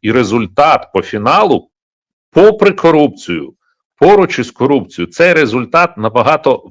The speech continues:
важливіший українцям, Європі і світові, ніж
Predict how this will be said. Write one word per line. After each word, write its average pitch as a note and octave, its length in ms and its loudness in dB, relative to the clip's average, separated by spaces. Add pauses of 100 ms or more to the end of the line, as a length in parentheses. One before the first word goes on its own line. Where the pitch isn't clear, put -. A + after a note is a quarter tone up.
(120)
важливіший C3+ 960 -2
українцям, A#2+ 960 -4
Європі A2 600 0
і D#2+ 180 -16
світові, C#3 680 -4 (580)
ніж G3 460 0